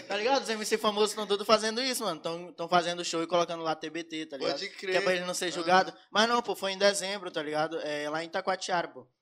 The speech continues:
Speaker 1: Inclusive eu ganhei, foi de dupla, tá ligado? Foi eu e o Harry, eu e o moleque de lá. E a gente ganhou, pô.
Speaker 2: Pois é, tipo, tu já batalhou em bastante lugar, né? Fora de Manaus, né, mano?
Speaker 1: Já,
Speaker 2: Tipo,
Speaker 1: mano.
Speaker 2: Itacoatiara, qual mais que tu foi?
Speaker 1: Itacoatiara,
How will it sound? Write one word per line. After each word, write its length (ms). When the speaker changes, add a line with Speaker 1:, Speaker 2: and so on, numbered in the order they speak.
Speaker 1:
Inclusive 380
eu 40
ganhei, 340
foi 140
de 120
dupla, 360
tá 100
ligado? 360
Foi 120
eu 120
e 80
o 60
Harry, 420
eu 140
e 40
o 40
moleque 320
de 80
lá. 280
E 80
a 20
gente 180
ganhou, 280
pô. 120
Speaker 2:
Pois 200
é, 80
tipo, 220
tu 80
já 100
batalhou 800
em 40
bastante 340
lugar, 260
né? 100
Fora 220
de 80
Manaus, 400
né, 80
mano? 320
Speaker 1:
Já, 300
Speaker 2:
Tipo, 80
Speaker 1:
mano. 240
Speaker 2:
Itacoatiara, 580
qual 160
mais 220
que 60
tu 40
foi? 220
Speaker 1:
Itacoatiara, 1300